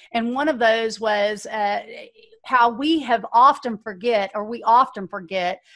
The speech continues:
about what we've done for Christ. And, uh, we, we don't think a lot about it, or, or we, uh, reduce its value. But the Lord remembers everything. And I remember as I was writing a particular chapter, you know, about God not forgetting, uh,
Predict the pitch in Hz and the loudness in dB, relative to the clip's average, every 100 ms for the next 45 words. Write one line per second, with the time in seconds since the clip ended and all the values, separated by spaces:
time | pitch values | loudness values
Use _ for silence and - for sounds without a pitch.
0 | _ 240 220 233 233 247 262 254 190 262 | _ -2 2 2 2 -2 -4 -6 -2 -2
1 | 302 294 226 - - - - - _ _ | -2 -4 -10 -8 -6 -8 -12 -20 _ _
2 | 240 226 220 220 214 214 226 247 240 - | -10 -6 -4 -2 -2 -2 -4 -8 -8 -12
3 | _ - 247 240 233 214 247 247 240 262 | _ -6 -6 -6 -10 -2 -2 0 -4 -6
4 | 233 233 233 233 214 214 220 214 196 202 | -4 0 2 2 4 4 4 2 -2 -4
5 | 202 220 214 220 214 214 214 - - _ | -8 -8 -8 -6 -8 -10 -12 -16 -20 _
6 | 196 196 240 202 269 285 277 240 196 214 | -6 -6 -6 -6 -2 -2 -4 -6 0 4
7 | 233 247 196 175 175 _ _ 196 233 247 | 4 2 -4 -12 -12 _ _ -8 -4 -2
8 | 247 311 311 285 254 254 233 - - 240 | 0 0 2 0 -2 0 -2 -4 -4 -4
9 | 233 190 185 175 190 226 233 247 269 262 | -4 -8 -8 -6 -2 -2 0 -2 0 2
10 | 240 233 226 226 208 220 233 226 208 - | 2 4 2 2 -2 0 0 0 -6 -8
11 | 190 233 226 208 233 233 247 214 208 - | -14 -8 -8 0 2 2 0 -8 -10 -14
12 | _ - 226 220 208 202 226 233 - 226 | _ -8 -2 0 2 4 4 4 2 4
13 | 233 233 208 214 226 - 208 226 220 185 | 6 6 4 2 0 -2 -6 -4 -4 -4
14 | 170 - 220 185 | -8 -8 -4 -2